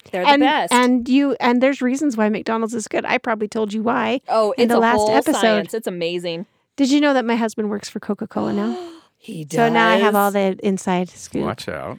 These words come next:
Speaker 1: It's
Speaker 2: about
Speaker 1: amazing.
Speaker 2: why, I know why it's better at McDonald's. Another episode, though.
Speaker 1: It's a whole science to it. It's
Speaker 3: <laughs> What a
Speaker 1: really
Speaker 3: tease.
Speaker 1: fascinating. Um,
Speaker 2: <laughs> What a tease.
Speaker 1: um, so I
Speaker 2: <laughs>
Speaker 1: try to keep it light, try to keep it fun.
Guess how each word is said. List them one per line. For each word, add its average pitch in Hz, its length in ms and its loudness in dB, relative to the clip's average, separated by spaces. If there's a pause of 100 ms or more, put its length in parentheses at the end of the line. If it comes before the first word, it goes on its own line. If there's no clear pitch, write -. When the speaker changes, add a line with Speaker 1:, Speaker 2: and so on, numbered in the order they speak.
Speaker 1:
It's - 140 -8
Speaker 2:
about 202 240 2
Speaker 1:
amazing. 202 100 -2
Speaker 2:
why, 208 600 4
I 208 100 2
know 208 100 2
why 196 280 2
it's - 180 -4
better 190 220 -4
at - 60 -8
McDonald's. - 680 -10 (340)
Another 226 320 2
episode, - 420 -10
though. 160 140 -12
Speaker 1:
It's 190 80 -12
a 208 60 -12
whole 202 320 -14
science 180 500 -2
to 359 120 4
it. - 100 -2
It's 302 100 2
Speaker 3:
<laughs> - 60 -8
What - 20 -4
a - 40 0
Speaker 1:
really 190 180 2
Speaker 3:
tease. 180 80 -4
Speaker 1:
fascinating. 180 640 -4 (480)
Um, 240 440 2 (340)
Speaker 2:
<laughs> - 360 -16
What 285 180 4
a - 180 -6
tease. - 380 -6 (240)
Speaker 1:
um, 247 460 2
so 349 160 0
I 302 100 4
Speaker 2:
<laughs> 370 40 -6
Speaker 1:
try 392 200 0
to 466 140 0
keep - 220 -2
it 302 140 0
light, 226 420 0
try 269 260 0
to - 80 -6
keep 294 240 -6
it 294 160 -4
fun. 208 260 -2